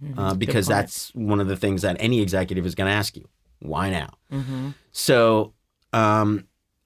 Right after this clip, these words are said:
Speaker 2: a few weeks later, the district attorney in Staten Island announced that he was re-indicting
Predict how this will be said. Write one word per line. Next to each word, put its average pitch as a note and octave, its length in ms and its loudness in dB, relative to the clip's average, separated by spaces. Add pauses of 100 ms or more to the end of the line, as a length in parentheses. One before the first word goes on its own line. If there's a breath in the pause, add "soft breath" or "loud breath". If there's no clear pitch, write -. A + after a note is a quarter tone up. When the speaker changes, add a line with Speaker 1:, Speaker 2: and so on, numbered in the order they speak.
(300)
Speaker 2:
a B2+ 60 0
few - 300 -2
weeks B2+ 260 -2
later, A#2+ 360 4
the G2 140 0
district A2 460 -4
attorney G#2 520 0
in F#2 100 0
Staten F#2 380 -2
Island F#2+ 260 0
announced F2+ 460 -2
that G2 120 -6
he G#2 120 -8
was F2+ 220 -6
re-indicting F#2 800 0